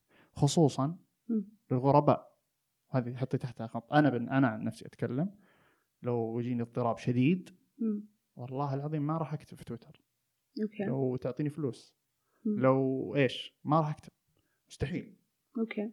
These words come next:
Speaker 1: لو يطلبني تلفزيون، لو تعال، ما، ما، ما راح، ما راح أعلم إلا
Speaker 2: مم.
Speaker 1: الناس اللي أضمن دعمهم العاطفي ودعمهم النفسي.
Speaker 2: مم.
Speaker 1: اللي واحد منهم المختص.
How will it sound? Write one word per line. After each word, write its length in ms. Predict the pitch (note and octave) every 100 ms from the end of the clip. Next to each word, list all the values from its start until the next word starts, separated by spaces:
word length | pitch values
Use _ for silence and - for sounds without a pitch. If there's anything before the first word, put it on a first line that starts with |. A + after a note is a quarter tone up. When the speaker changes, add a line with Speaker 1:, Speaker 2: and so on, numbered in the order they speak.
| -
Speaker 1:
لو 280 | C3 C3+ C3+
يطلبني 720 | C3+ D#3+ D#3 B2+ A#2 A2+ F2+
تلفزيون، 600 | A#2+ C3 C3 C#3+ A2+ -
لو 220 | G#2+ G#2+ -
تعال، 420 | B2+ C3 G#2+ - -
ما، 240 | C3+ B2+
ما، 300 | C3 D3 C#3+
ما 120 | B2
راح، 140 | D#3 C#3+
ما 260 | C3 C#3+
راح 140 | D#3+ C#3
أعلم 380 | C#3 D#3 C#3
إلا 200 | C3 C3
Speaker 2:
مم. 60 | B2
Speaker 1:
الناس 360 | C3 D3 D3+ A#2+
اللي 380 | A#2+ B2+ D3+ D#3 _ _ _ -
أضمن 480 | C#3+ C#3+ D3 D#3+ D#3 -
دعمهم 460 | C#3 C3+ B2+ C3
العاطفي 440 | B2+ A#2+ C3 C#3 B2+
ودعمهم 460 | B2 B2+ B2 A#2+
النفسي. 360 | B2+ C3+ - - _ _ _ _ _
Speaker 2:
مم. 260 | A3 G#3+ G#3+ G3+
Speaker 1:
اللي 180 | E3
واحد 240 | E3 E3 D#3+
منهم 220 | F3+ F3
المختص. 600 | D#3+ D3+ - - - -